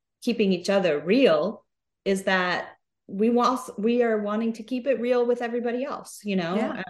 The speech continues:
Speaker 1: Um, we're not pretending to be anything. <laughs> We're not, you know, uh, in this gathering that we did last night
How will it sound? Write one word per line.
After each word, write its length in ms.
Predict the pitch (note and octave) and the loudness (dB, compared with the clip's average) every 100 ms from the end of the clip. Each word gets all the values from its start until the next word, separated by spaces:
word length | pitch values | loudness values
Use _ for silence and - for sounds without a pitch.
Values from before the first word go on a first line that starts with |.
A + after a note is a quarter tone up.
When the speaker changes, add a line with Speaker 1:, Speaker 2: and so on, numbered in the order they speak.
| - F3 | -14 -14
Speaker 1:
Um, 220 | F3 - - _ _ _ - | -14 -14 -20 _ _ _ -4
we're 80 | F#3+ | -2
not 240 | F#3 - | -2 -4
pretending 800 | F#3 F3+ - F#3+ G#3+ A#3+ B3+ A#3+ | -10 -10 -4 0 4 6 6 4
to 80 | A3 | 2
be 200 | A#3+ A#3 | 2 2
anything. 920 | A#3+ B3 B3 B3 A#3 A3+ A3+ A3+ A3 | 2 0 0 -2 -2 -2 -2 0 2
<laughs> 20 | |
We're 180 | A#3+ A3 | 4 2
not, 580 | G3+ G#3+ G3+ F#3 - - | 2 -2 -4 -6 -8 -6
you 100 | F#3+ | -6
know, 280 | E3+ E3+ - _ _ _ | -6 -8 -12 _ _ _
uh, 220 | F3 D#3 - E3 | -6 -6 -4 2
in 140 | G#3+ | 4
this 160 | G#3 G#3 | 2 0
gathering 540 | F#3+ G3 G#3 G3+ G3 | 0 2 0 0 0
that 120 | F3+ | -2
we 120 | F3 | -4
did 200 | F#3 F#3 | -4 -4
last 300 | F3 E3 - F3+ | -2 -6 -6 -6
night 460 | G#3 A3+ D#3+ D#3+ | -2 0 0 -2